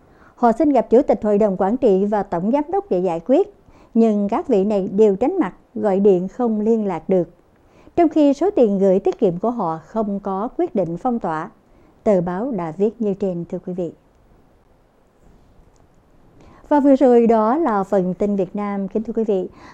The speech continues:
bản tin vừa qua cũng đã kết thúc chương trình tin tức hôm nay của Đài Việt Mỹ Television. Ngọc Thủy cảm ơn quý khán thính giả đã theo dõi chương trình hôm nay và xin hẹn gặp lại quý vị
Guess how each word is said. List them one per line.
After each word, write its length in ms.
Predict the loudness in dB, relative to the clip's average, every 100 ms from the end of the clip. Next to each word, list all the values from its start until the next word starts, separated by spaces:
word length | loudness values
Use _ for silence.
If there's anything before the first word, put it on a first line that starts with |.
| -10
bản 180 | -6 -4
tin 140 | -2
vừa 140 | -2 -2
qua 220 | -4 -6
cũng 160 | -4 -6
đã 120 | -6
kết 200 | -8 -6
thúc 120 | -8 -4
chương 140 | -4
trình 220 | -2 -6 -6
tin 160 | -8
tức 160 | -6 -8
hôm 160 | -8
nay 160 | -8 -10
của 40 | -10
Đài 160 | -8
Việt 220 | -6 -6 -6
Mỹ 140 | -8
Television. 600 | -6 -4 -2 -4 -2 -4 -6 _ -20 -20 -10
Ngọc 160 | -4 -2
Thủy 200 | 2 2 0
cảm 180 | -2 -2
ơn 100 | -4
quý 120 | -4
khán 180 | -6 -6
thính 200 | -4 -4
giả 280 | -4 -6
đã 260 | -8 -8 -8
theo 120 | -6 -4
dõi 240 | -4 -4
chương 100 | -6
trình 140 | -6 -6
hôm 180 | -6 -6
nay 240 | -6 -8 -12 -20 -18 -4
và 100 | -2
xin 180 | 0 -2
hẹn 120 | -4
gặp 160 | -6
lại 120 | -6 -6
quý 80 | -2
vị 220 | -2 -2